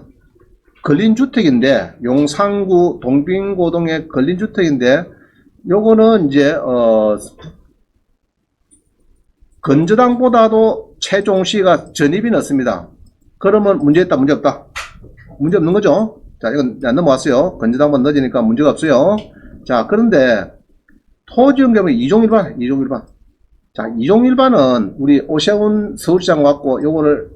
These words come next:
용적률을 많이 높이겠다 이런 이야기를 많이 꺼냈어요. 용적률을, 어, 넣어주는데 여기서 보면은 이제 만기 말소 기준일 등기 위에 전입한 사람이 있어서 문제가 없고 용도 지역의 이 종 일반에서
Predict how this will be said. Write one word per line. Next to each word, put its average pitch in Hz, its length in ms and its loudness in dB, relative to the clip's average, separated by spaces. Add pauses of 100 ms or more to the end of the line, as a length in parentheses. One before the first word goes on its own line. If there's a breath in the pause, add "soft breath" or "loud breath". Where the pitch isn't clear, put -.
(1160)
용적률을 202 580 2
많이 143 220 2
높이겠다 151 520 -2
이런 170 200 -2
이야기를 131 200 0
많이 110 200 -2
꺼냈어요. 127 580 -4
용적률을, 107 600 -6
어, 107 160 -8
넣어주는데 131 840 -2 (520 soft breath)
여기서 190 320 -4
보면은 175 640 0
이제 131 240 0
만기 180 1080 -2 (240)
말소 202 560 -2
기준일 214 460 -2
등기 160 400 -4
위에 180 300 0
전입한 165 400 -2
사람이 165 320 -4
있어서 156 240 -8
문제가 131 360 0
없고 139 540 0
용도 147 420 0
지역의 180 560 -2
이 123 140 -2
종 175 160 -2
일반에서 175 480 -2